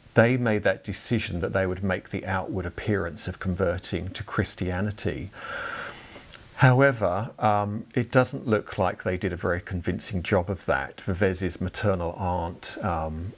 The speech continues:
was found running a clandestine synagogue in her house in the fourteen nineties. Both her and his first cousin were burnt at the stake, and this is something that he would have seen as a young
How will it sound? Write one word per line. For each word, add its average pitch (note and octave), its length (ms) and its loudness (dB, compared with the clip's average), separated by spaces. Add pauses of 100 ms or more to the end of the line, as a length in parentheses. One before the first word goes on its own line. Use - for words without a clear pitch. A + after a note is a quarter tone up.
was F#2 320 0
found F2 520 0
running F2 260 0
a D#2+ 60 -6
clandestine F2+ 800 -4
synagogue A2 760 2
in A#2 160 -2
her F2+ 220 -2
house - 680 -4
in F2 280 -2
the E2+ 80 -6
fourteen E2+ 640 -4
nineties. F#2+ 640 -2 (480)
Both F#2 260 6
her F2 460 2
and E2+ 420 -4
his - 400 -2
first - 420 2
cousin F2 440 -2
were D#2+ 100 -2
burnt F2 420 -2
at F2 140 -8
the F2+ 60 -8
stake, - 560 -2
and G#2+ 120 2
this G#2 140 0
is G#2 80 -6
something F2+ 320 -2
that - 140 -6
he F#2+ 120 0
would E2 120 -2
have F2 100 -6
seen F2+ 400 0
as D#2 200 -6
a E2 40 -4
young D#2 400 -4